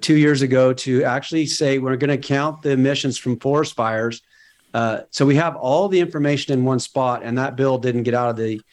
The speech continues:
the state Senate, uh, because they just, quite frankly, don't wanna count it. They wanna regulate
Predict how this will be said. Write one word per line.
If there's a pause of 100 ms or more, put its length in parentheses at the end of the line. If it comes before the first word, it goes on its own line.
(240)
the
state
Senate, (420)
uh,
because
they
just, (300)
quite
frankly,
don't
wanna
count
it.
They
wanna
regulate